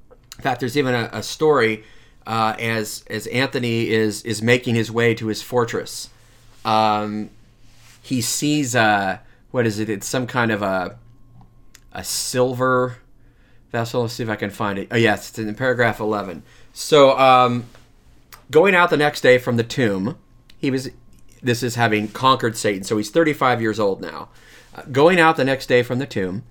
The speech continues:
he was even more enthusiastic in his devotion to God.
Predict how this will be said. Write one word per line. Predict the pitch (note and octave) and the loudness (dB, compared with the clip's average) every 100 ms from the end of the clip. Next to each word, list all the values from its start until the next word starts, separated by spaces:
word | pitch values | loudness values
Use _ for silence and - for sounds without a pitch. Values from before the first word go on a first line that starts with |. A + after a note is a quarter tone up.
| _ - _ - - - | _ -20 _ -20 -20 -6
he | C#3 | -2
was | B2+ B2+ | 0 2
even | C#3 B2+ | 2 0
more | B2+ B2 C#3 D3+ B2+ | 2 2 6 4 4
enthusiastic | A#2 A#2+ A2+ G#2+ G2+ F#2+ F2 - | 0 -2 0 0 0 -4 -12 -12
in | F#2+ | -12
his | G2 | -8
devotion | G2+ G2 G2 A2 G2+ G2 - | -4 -2 -2 -4 -8 -10 -10
to | |
God. | G#2 F#2 F2 E2 | -8 -6 -8 -16